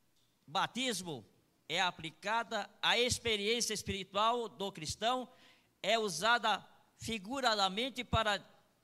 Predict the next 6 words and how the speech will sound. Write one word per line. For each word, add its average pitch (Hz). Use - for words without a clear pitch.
descrever 240
a 202
imersão 247
no 269
poder 220
vitalizante 233